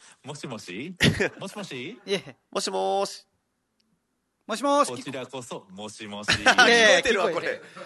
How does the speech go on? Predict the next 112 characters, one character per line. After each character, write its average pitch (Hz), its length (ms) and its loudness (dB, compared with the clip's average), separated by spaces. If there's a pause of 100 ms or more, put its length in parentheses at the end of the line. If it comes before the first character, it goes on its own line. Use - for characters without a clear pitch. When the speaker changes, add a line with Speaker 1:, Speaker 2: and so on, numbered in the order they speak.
(140)
Speaker 3:
聞 185 120 -14
こ - 100 -2
え - 20 0
て - 20 -2
る。 - 0 -
聞 - 0 -
こ 262 60 -4
え 214 60 -12
て 220 100 -6
る 185 80 -10
ん 147 60 -14
だ 127 100 -14
な。 117 140 -14
Speaker 2:
あ - 20 -
の、 95 40 -14
す - 120 -6
い - 20 -4
ま 175 60 -4
せ - 100 -2
ん、 139 80 -10
や 165 160 6
や 254 180 8
こ 277 140 0
し 247 160 2
い 214 60 2
の 180 100 4
で。 135 300 2
Speaker 3:
う - 80 -6
ん。 143 380 -8 (840)
Speaker 2:
ね、 160 200 4
初 190 340 -6
の 220 140 0
ね、 240 120 4
Speaker 1:
も - 80 -2
し 196 40 -2
も - 0 -
し。 - 20 -2
Speaker 2:
こ 165 100 0
の 120 60 -8
電 202 200 4
話 202 140 4
対 196 220 4
談 170 160 0
な 147 100 -2
の 135 100 -4
に。 117 300 -6
Speaker 3:
そ 262 160 -4
う 277 40 -2
な 247 100 0
ん 196 40 -8
で 160 80 -10
す - 140 -16
よ。 120 240 -12 (360)
Speaker 1:
も 185 140 -8
し - 220 -14
も 196 560 -8
ー - 20 -10
し。 180 200 -12
Speaker 3:
い - 20 0
や 240 140 6
い - 20 6
や 220 120 4
い 220 40 0
や。 208 140 4
Speaker 2:
も - 0 -
し - 0 -
も 196 60 4 (200)
ー 214 60 0
し。 - 220 -8 (300)
い 156 60 -2
や、 156 80 2
ち 156 80 -6
ょ - 20 -2
っ - 20 -4
と 131 100 -4
情 240 240 8
報、 254 160 0
も 262 160 0
し 302 100 2
も 269 100 0
し 208 140 0
し - 80 2
か 190 100 0
な 151 120 -2
く 165 80 -2
な 139 80 0
っ - 20 -6
ち - 60 -4
ゃ 113 80 0
う 104 40 -6
の 104 120 -6
で。 104 60 0
Speaker 3:
じ 214 60 4
ゃ 190 120 4
あ、 - 160 -4 (640)
チ - 80 -4
ャ 269 60 6
ン - 20 -
ヒ 285 60 2
ビ - 40 -4
さ 226 240 4
ん、 - 160 -12
Speaker 1:
じ - 100 -14
ゃ - 60 -8
あ、 - 20 -6
Speaker 3:
聞 247 100 -6
こ 269 60 2
え 285 40 4
て 277 100 0
ま 269 100 2
す - 60 -10
か？ 202 240 2